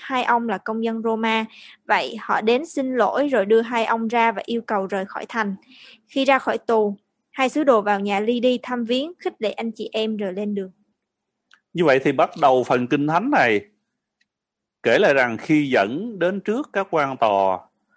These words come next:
Speaker 2: họ tố cáo là những người Do Thái này gây rối loạn thành phố chúng ta, dạy dỗ các phong tục mà chúng ta không thể chấp nhận hay thực hành vì chúng ta là người Roma. Những người mà dẫn Phaolô và Sila đến trước quan tòa đó là những người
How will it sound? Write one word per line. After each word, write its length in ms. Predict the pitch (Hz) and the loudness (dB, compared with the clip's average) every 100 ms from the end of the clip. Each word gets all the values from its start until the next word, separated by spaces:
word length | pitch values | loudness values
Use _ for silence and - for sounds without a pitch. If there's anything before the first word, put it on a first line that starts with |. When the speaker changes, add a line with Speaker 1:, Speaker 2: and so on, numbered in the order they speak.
| _ | _
Speaker 2:
họ 300 | _ - 101 | _ -2 -2
tố 340 | 107 147 160 220 | 0 0 0 2
cáo 400 | 151 165 226 311 _ _ _ _ _ _ _ _ _ - | 2 2 0 -6 _ _ _ _ _ _ _ _ _ -10
là 60 | 113 | -6
những 180 | 117 | -2
người 180 | 190 135 | 2 2
Do 140 | 135 147 | 4 2
Thái 220 | 156 226 | 2 0
này 180 | 196 127 | -2 0
gây 160 | 143 | 0
rối 260 | 143 170 302 | 2 2 2
loạn 240 | 143 113 | 2 2
thành 160 | 127 117 | -2 -2
phố 160 | 143 196 | -2 -2
chúng 160 | 196 190 | -2 0
ta, 180 | 156 | 0
dạy 360 | 143 113 110 113 | 0 -2 -4 -2
dỗ 160 | 98 113 | -4 -4
các 160 | 226 - | -6 -6
phong 200 | 160 147 | -6 -4
tục 200 | - - | -6 -8
mà 120 | 151 | -10
chúng 140 | 110 160 | -10 -10
ta 100 | 151 | -12
không 360 | - 175 165 | -6 -6 -6
thể 200 | 120 110 | -6 -8
chấp 200 | 156 214 | -6 -8
nhận 180 | 127 104 | -6 -8
hay 120 | 120 | -6
thực 140 | 117 117 | -6 -6
hành 220 | 104 98 | -8 -6
vì 120 | 104 | -10
chúng 200 | 95 131 | -8 -8
ta 140 | 123 | -6
là 100 | 117 | -6
người 200 | 98 95 92 | -8 -12 -12
Roma. 420 | 110 110 110 104 _ _ _ _ _ _ _ _ _ _ | -10 -8 -10 -12 _ _ _ _ _ _ _ _ _ _
Những 160 | 135 202 | -4 2
người 140 | 180 | 2
mà 120 | 151 143 131 - - - | 2 -2 -4 -14 -20 -8
dẫn 340 | 127 123 196 | -2 0 -2
Phaolô 440 | - 170 160 160 151 | 0 0 2 2 0
và 100 | 127 | -2
Sila 440 | - 156 151 147 | -2 0 2 2
đến 300 | 143 156 196 - | 0 -4 -4 -10
trước 100 | 220 | -6
quan 180 | 175 151 | -4 -2
tòa 280 | 120 110 107 | 0 2 0
đó 120 | 131 - | -4 -10
là 140 | 120 | -10
những 240 | 110 113 165 | -8 -8 -6
người 360 | 143 117 107 | -2 -2 -4